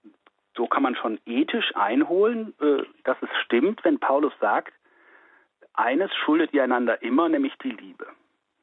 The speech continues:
Die Liebe ist nicht sozusagen eine, eine Zusatzdisziplin, etwas, was, äh, worauf vielleicht Christen abfahren oder andere gute Menschen, sondern sie ist tatsächlich der Kern dessen, was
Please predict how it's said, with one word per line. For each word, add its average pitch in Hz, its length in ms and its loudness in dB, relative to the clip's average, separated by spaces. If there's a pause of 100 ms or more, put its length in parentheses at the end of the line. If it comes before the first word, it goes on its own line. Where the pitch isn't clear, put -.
(120)
Die - 60 -16
Liebe 113 280 0
ist - 220 -8
nicht 135 420 -2 (840)
sozusagen 135 580 0
eine, 113 560 -2 (100)
eine 104 400 -4 (120)
Zusatzdisziplin, 170 1400 -2 (580)
etwas, 110 340 -2
was, 107 140 -2 (140)
äh, 92 180 -4
worauf 95 320 -2
vielleicht 82 340 0
Christen - 540 0
abfahren 131 520 -2
oder 104 140 -2
andere 147 220 0
gute 147 260 -8
Menschen, 147 480 -4
sondern 120 280 -2
sie 107 100 -10
ist - 140 -8
tatsächlich - 380 -2
der 113 180 0
Kern 160 480 0
dessen, 143 300 -2
was 123 100 -4